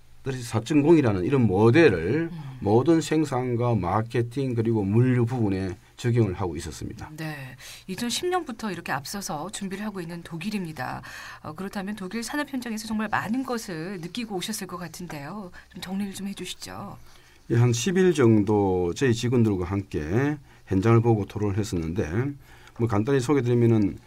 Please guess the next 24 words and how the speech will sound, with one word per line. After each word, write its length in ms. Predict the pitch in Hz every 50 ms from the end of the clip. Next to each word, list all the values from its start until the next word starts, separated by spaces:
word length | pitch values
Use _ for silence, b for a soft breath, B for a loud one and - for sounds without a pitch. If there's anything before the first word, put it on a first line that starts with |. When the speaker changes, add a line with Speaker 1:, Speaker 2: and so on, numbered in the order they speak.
| b b b -
Speaker 1:
유럽 280 | 120 131 147 165 156
최대 320 | - - 147 135 131 160 156
인구소라고 560 | 135 107 101 104 113 117 120 123 113 107 95
할 100 | 98 98
수 120 | 98 - 104
있는 180 | 98 90 90
프란호프 520 | - - - 131 131 131 147 151 - 123 110
인구소라든지 1000 | 90 82 80 90 - - - 82 76 73 76 73 69 - 80 104 123 151 165 165 b b b b b b b b
칼스비에 640 | - - - 147 151 147 - - 151 151 151 135 120
공대 340 | 117 127 139 127 113 98
인구소, 760 | 85 82 80 78 73 85 90 - - - 92 82 71 - - - b b b b b
뭐 120 | - 104
이런 380 | 131 165 156 160 160 160 160 156
곳들은 640 | 139 120 117 117 - 120 113 110 127 131 123 117 120
독일 300 | 131 139 143 147 143 139
사 160 | - - 92
차 180 | - - 127
산업혁명의 840 | 117 117 117 98 95 110 113 120 117 117 123 123 120 120 131 147 143
그 280 | 143 101 95 90 85 76 b b b b b b
이론적 420 | - 110 110 135 143 147 151 156 147
산세이라 540 | - - 98 98 104 - - 156 147 123
할 60 | 101 92
수 160 | - - 85
있고요. 560 | 82 - 80 73 71 - - 98 135 160 160